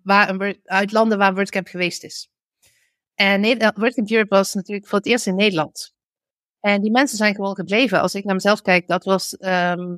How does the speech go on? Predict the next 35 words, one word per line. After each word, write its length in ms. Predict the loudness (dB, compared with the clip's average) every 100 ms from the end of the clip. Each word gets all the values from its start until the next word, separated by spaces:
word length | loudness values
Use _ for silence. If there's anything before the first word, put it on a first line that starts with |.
| -4
nou, 200 | -2 -2
ik 80 | -2
was 180 | -4
daarvoor 240 | -2 0 0
al 140 | 0
naar 140 | 0 0
WordCamp 340 | 0 -2 -2
Nederland 340 | 0 2 0
geweest, 320 | 0 -2 -2 -2
maar 200 | -2 -2 _ _ _
WordCamp 360 | -6 -2 -2
Europe 300 | 2 0 -2
was, 380 | -6 -4 -6 -14 _ _
"Wow, 680 | 2 4 6 4 2 2 0
dit 140 | 0 -2
is 120 | -2
fantastisch, 840 | -2 -2 0 2 0 -4 -2 0
ik 120 | 0
moet 260 | 4 4 4
hierbij 480 | 0 2 2 2 2
zijn, 380 | 0 0 0 -4
koste 340 | -8 -6 -2
wat 160 | -2 -2
het 160 | -8
kost." 460 | -2 0 0 -4 -20 _ _ _ _ _ _ -4
En, 440 | 0 4 2 0 -4 -8
ehm, 460 | -4 -2 -2 -2 -8 -20 _ _
eh, 480 | -8 -4 -2 -2 -4
d-, 260 | -6 -12 -20 -20 _
dus 220 | -8 -6
je 60 | -6
ziet 220 | -8 -4
ook 200 | -2 -2
veel 240 | -2 0 2
mensen, 480 | 2 0 -6 -12